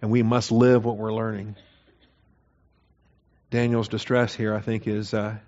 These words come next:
noteworthy. All right, well, this is what we're dealing with. Verses one through eleven. After twenty-three years of rejected ministry, Jeremiah proclaims a seventy-year captivity.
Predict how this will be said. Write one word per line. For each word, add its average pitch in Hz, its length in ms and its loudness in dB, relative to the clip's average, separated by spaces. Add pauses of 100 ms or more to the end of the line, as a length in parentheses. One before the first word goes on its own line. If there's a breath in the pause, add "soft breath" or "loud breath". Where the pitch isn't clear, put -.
(160)
noteworthy. 104 640 -8 (2750 soft breath)
All 131 140 2
right, 110 400 0
well, 127 280 0 (480 soft breath)
this 120 140 -6
is 127 80 -4
what 117 160 0
we're 113 80 -2
dealing 104 320 -4
with. 98 200 -12
Verses 110 340 -4
one 117 220 0
through 135 180 2
eleven. 120 400 2 (480 soft breath)
After 117 260 2
twenty-three 139 480 0
years 135 240 4
of 113 80 -4
rejected 123 420 2
ministry, 117 440 0
Jeremiah 117 580 0
proclaims 110 640 -2
a 113 160 -6
seventy-year 110 1200 -4
captivity. 98 760 -10